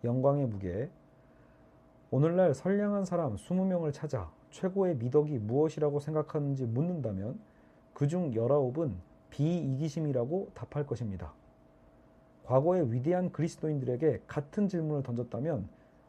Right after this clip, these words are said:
오히려 거의 대부분은 비이기심이 아니라 사랑이라고 답했을 것입니다. 어떤 차이가 있는지 아시겠습니까?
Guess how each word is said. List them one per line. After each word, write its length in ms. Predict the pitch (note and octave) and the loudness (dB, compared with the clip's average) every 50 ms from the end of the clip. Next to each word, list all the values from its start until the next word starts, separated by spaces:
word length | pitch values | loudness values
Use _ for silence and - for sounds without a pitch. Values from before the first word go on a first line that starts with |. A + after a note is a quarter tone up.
| - - - _ - - - _ | -20 -20 -20 _ -20 -20 -16 _
오히려 420 | A2 A2+ C3+ E3+ G3 G3 F#3+ F#3 | -2 2 4 4 4 4 2 2
거의 240 | F#3+ - C#3 C#3+ D3 | 2 2 2 2 2
대부분은 640 | C#3 B2 A#2+ C3+ C#3+ C3 C3+ D#3 F#3+ E3 A2 F2+ F2 - - - - - - | 2 0 -2 -2 0 0 0 0 0 0 0 -2 -6 -10 -16 -20 -20 -20 -12
비이기심이 560 | - - D#3 D3+ C3+ C#3 D#3 C#3+ D#3+ D#3 D3 | -6 -2 -2 0 0 0 0 0 0 0 0
아니라 420 | C3 G#2+ A2 A2+ A2 G#2+ A#2+ D#3+ G#3+ - | 0 0 0 0 0 0 -2 -2 -6 -10
사랑이라고 720 | - - - F#3+ F#3+ F#3 F3+ F3 D#3+ C#3+ C3+ D3+ F3 - | -16 -6 0 2 2 2 2 2 0 0 0 0 0 -2
답했을 420 | - A#2+ - - C3 - - - | -4 -6 -6 -6 -6 -6 -4 -4
것입니다. 420 | - A#2+ G2 G#2+ G2 F#2+ - E2+ - - - - - - - - - - - - - - - - - - - - - | -4 -4 -4 -4 -6 -8 -8 -12 -16 -18 -20 -20 -20 -20 -20 -20 -20 -20 -20 -20 -20 -20 -20 -20 -20 -20 -8 -4 -2
어떤 320 | B2 C3 - G#3 G#3+ G3+ | -2 0 2 2 2 2
차이가 260 | G#3 - F#3+ F#3 F3 | 2 2 2 4 4
있는지 380 | D#3+ C3 B2+ A#2+ B2+ C3 D3 C#3 | 4 4 2 0 -2 -2 0 -2
아시겠습니까? 720 | - - - B2 A2+ - A2+ G#2 F#2+ - - F2+ D#2+ D2+ | -2 -2 -4 -4 -6 -4 -6 -6 -6 -4 -6 -6 -6 -8